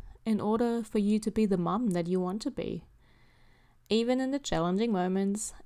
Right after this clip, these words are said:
even amidst the tantrums and meltdowns and fights. In seven weeks, you, you can increase your capacity to better deal with all the not-so-fun things that come with being a parent. So if that's what you want,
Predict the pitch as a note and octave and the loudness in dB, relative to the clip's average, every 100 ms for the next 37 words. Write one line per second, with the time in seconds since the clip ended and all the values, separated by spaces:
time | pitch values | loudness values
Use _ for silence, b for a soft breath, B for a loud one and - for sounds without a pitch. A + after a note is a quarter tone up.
0 | - - - D#3+ E3+ G3 F#3+ E3+ F#3 - | -20 -20 -4 -2 2 2 2 2 -2 -4
1 | G#3+ A#3+ A#3 A#3 A3+ A3+ A3+ - G3+ F#3 | -2 -2 -2 -2 -2 -2 -4 -2 -2 0
2 | F3+ F3+ F#3+ F3+ F#3 F3+ - F#3 - - | -2 -2 -4 -4 -4 -6 -4 -6 -4 -6
3 | - - - - b b b b b b | -6 -8 -8 -6 b b b b b b
4 | b b b b - G3+ - G#3 A#3 G#3+ | b b b b 0 0 2 0 2 2
5 | A#3+ E4+ - A3+ A#3+ - - - - A#3+ | 2 -2 -2 -4 -6 -12 -20 -20 -2 -2
6 | B3 C#4+ C4 A3+ G#3 A3 G3 G#3 - E3+ | 0 -2 -2 2 2 2 0 0 0 2
7 | - G#3 F3+ F3 F3+ F3+ F3 F3+ F3+ F3 | 2 2 2 0 -2 -2 0 0 2 -2
8 | - F#3+ G#3+ G3+ F3+ F3+ - - - - | 0 2 4 2 0 -2 -6 -6 -6 -4
9 | - A3+ D#4 - - - A#3 A3 - A#3 | -2 -2 -2 -4 0 0 0 -4 -4 0
10 | B3 A#3+ F3+ F3 G3 G#3 A3+ C#4+ - F3+ | 0 0 0 0 0 0 -2 -2 -4 -6
11 | - - - b b b b b b b | -8 -10 -14 b b b b b b b
12 | b - F3 E3+ D#3+ C#3+ - G3+ A#3 A3+ | b -4 -2 0 -2 -6 -4 -2 0 0
13 | G#3+ A#3 | 0 -4